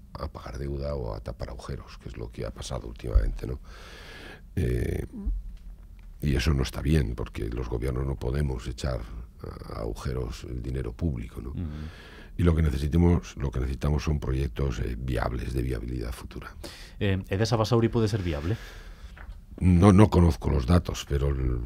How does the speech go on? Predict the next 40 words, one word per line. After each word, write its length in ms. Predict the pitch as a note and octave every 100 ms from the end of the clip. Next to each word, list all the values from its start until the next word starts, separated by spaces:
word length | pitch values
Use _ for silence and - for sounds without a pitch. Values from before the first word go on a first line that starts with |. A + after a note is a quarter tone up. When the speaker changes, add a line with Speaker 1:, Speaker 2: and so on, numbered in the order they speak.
| A#1+ B1 C2+ A#1 -
Speaker 1:
propio 640 | D2 D2 D#2 D2+ C#2+ C2+ C2+
grupo 380 | D#2+ - D#2
ha 40 | D2+
dicho 260 | D2 -
que 100 | -
no 100 | B1 B1
lo 160 | B1
es, 320 | D2+ - - - - - - -
desgraciadamente, 1040 | C2 C2+ C2 - C2 B1 F2+ E2+ - - - - -
¿no? 120 | F#2+ - - - - - -
No 160 | C2+
lo 100 | A1
sé, 220 | - A1+ -
no, 180 | A#1 A#1+
no, 120 | G1+ B1+
no 80 | C2+
podría 320 | D2 C#2+ D2
decirlo 320 | B1+ D#2+ F2+
porque 200 | E2+ B1
tendría 280 | C2 C2+ D2
que 120 | D2+
ver 140 | D2 C#2+
ese 180 | - A#1+
plan 320 | E2+ F2 C2
de 100 | C2+
viabilidad. 800 | B1+ C2 C2 C2+ C2 D#2+ G2 - - - - - - - - - - - -
Pero 340 | C2+ B1+ - - - -
cuando 340 | D#2+ D#2 C#2+
el 80 | C2+
propio 440 | - E2 D#2+ D#2+
grupo 380 | D2+ G#2+ - C#2+
dice 260 | C#2 - C#2
que 120 | C#2+
una 160 | C#2
de 100 | C#2
sus 160 | C2 C2
divisiones 500 | C2 B1+ D2 C2 A#1+
no 160 | B1+ B1+
es 80 |
viable, 420 | A#1+ C2 B1+ C#2